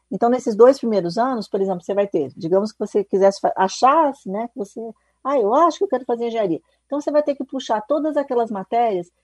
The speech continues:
relacionadas às exatas, então, matemática, física e química, e você vai ter que fazer outras matérias que são comuns a todos os cursos.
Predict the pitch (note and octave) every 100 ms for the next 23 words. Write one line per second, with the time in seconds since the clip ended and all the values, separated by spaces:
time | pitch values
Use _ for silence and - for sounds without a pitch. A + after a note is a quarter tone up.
0 | _ _ A#3 A#3 A#3 B3 G#3+ G#3+ A3 C4+
1 | B3 A3+ D#3+ - - - - - A3 A3
2 | F#3+ E3 D3+ - D#3+ - F#3 F#3 D#3+ -
3 | D#3+ - G#3 B3+ D#4 D#4+ _ _ _ B3+
4 | C#4 D4+ D4 D4 D4 - C#4+ C#4 - A#3+
5 | D#4 D4 B3+ G#3+ F#3+ F3 B3 B3 A3+ -
6 | A3 - A#3 A3 G3+ F#3+ G#3+ A#3+ A3+ G#3
7 | G#3+ G#3 A3 - F#3+ E3+ E3+ - -